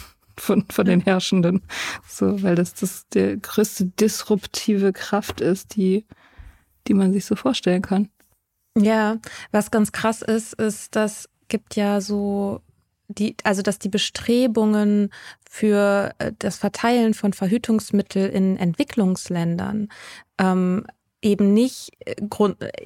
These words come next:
Speaker 2: anfangs dafür da war, dass Frauen selbst bestimmen können, sondern dass die einfach weniger Kinder bekommen.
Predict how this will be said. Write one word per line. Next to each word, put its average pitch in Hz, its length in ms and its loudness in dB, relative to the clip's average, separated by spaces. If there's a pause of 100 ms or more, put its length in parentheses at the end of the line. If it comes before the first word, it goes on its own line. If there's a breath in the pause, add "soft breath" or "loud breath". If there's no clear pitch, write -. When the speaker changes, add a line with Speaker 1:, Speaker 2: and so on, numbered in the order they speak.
(160)
Speaker 2:
anfangs 196 760 2
dafür 190 420 0
da 202 360 2
war, 190 240 2
dass - 400 -2
Frauen 190 440 2
selbst 185 300 -2
bestimmen 208 480 2
können, 180 340 0
sondern 185 300 2
dass 175 160 -4
die 190 120 -2
einfach 170 280 -4
weniger 175 320 2
Kinder 185 320 2
bekommen. 190 460 -8